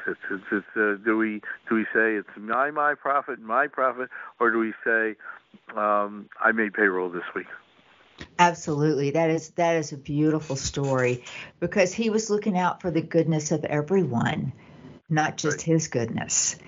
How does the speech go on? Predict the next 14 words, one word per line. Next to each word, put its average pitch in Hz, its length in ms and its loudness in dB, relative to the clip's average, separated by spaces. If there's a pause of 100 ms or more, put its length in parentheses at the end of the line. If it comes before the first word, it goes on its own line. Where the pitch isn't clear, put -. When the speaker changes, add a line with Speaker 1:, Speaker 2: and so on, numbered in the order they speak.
(120)
Speaker 1:
Right. 104 180 2 (140)
Speaker 2:
And 214 120 2
I 247 60 4
think 311 240 -2
that, - 160 2 (380)
you 240 80 -2
know, 254 160 4
if, - 80 -6
if - 300 0
we 277 120 2
can 277 360 -2
all 190 580 2
start 156 420 0
to, 156 220 0